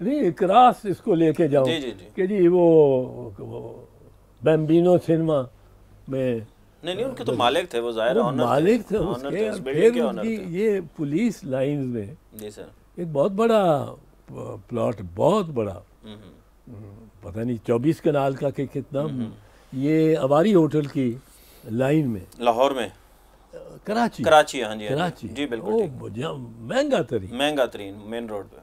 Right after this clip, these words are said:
Speaker 1: वो था, ज़मीन थी।
Speaker 2: जी सर, जी सर।
Speaker 1: तो ये हिस्सा, ये, ये ज़रा हाकिम अली जरदारी उन्नीस सौ बासठ की असेंबली में,
Speaker 2: जी, जी, जी।
Speaker 1: अ, भी मेंबर रहे।
Speaker 2: मैं
Speaker 1: ये कहना ज़रा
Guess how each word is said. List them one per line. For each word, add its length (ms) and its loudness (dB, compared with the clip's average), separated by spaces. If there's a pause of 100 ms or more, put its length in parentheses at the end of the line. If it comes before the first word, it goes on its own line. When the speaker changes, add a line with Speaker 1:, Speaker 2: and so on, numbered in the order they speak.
Speaker 1:
वो 240 -2
था, 420 -4
ज़मीन 500 -4
थी। 380 -4
Speaker 2:
जी 140 -6
सर, 160 -12
जी 180 -16
सर। 160 -20 (140)
Speaker 1:
तो 80 -6
ये 540 0
हिस्सा, 460 -4
ये, 200 -4 (560)
ये 60 -2
ज़रा 560 2 (440)
हाकिम 400 -2
अली 180 2
जरदारी 580 2
उन्नीस 320 -4
सौ 120 -2
बासठ 400 -4
की 180 -6
असेंबली 420 -6
में, 180 -8 (220)
Speaker 2:
जी, 140 -8
जी, 140 -12
जी। 100 -20
Speaker 1:
अ, 340 -20 (520)
भी 260 -4
मेंबर 340 0
रहे। 240 2
Speaker 2:
मैं 460 -8
Speaker 1:
ये 200 -2
कहना 500 -2
ज़रा 540 6